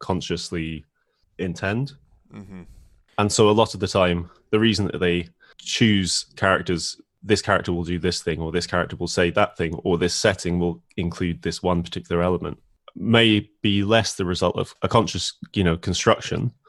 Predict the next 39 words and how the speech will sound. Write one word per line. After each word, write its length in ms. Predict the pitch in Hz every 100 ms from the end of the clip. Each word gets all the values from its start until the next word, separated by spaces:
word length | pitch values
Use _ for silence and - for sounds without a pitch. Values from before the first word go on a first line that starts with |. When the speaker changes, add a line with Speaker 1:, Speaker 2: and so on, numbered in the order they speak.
| - - _ _ _
Speaker 1:
and 220 | 101 98
more 320 | 104 101 98 90 - _ _ _
the 120 | 107 95
result 340 | 90 90 -
of 180 | 90 -
just, 340 | 92 - - - _ -
yeah, 140 | 107
some 200 | - 95
reflection 440 | 87 95 92 - 87
of 120 | -
their 180 | 87 82
own, 300 | 82 82 80 _ -
their 180 | 85 82
inner 200 | 87 82
self, 360 | - 110 104
or 120 | 85
their 160 | 82 85
upbringing, 440 | 95 - 90 90 87
or 140 | 85
the, 180 | 85 82 - _ -
uh, 200 | 82 85
environment 520 | 95 90 90 85 82
in 140 | - 85
which 200 | 87 -
they 100 | 80
exist. 480 | 76 85 71 - - _ _ _ -
Speaker 2:
And 80 | 151
also 300 | 180 156 -
a 140 | 170
reflection 540 | 135 131 185 170 - 147
of 120 | 117
their 280 | 143 117 - _ _ -
tarrying 560 | 135 175 190 120 101
with 280 | 113 110 -
the 80 | 135
universality 1000 | 135 135 139 127 139 120 123 123 120 104
of 120 | 95
human 180 | 139 123
experience. 500 | 95 - 123 90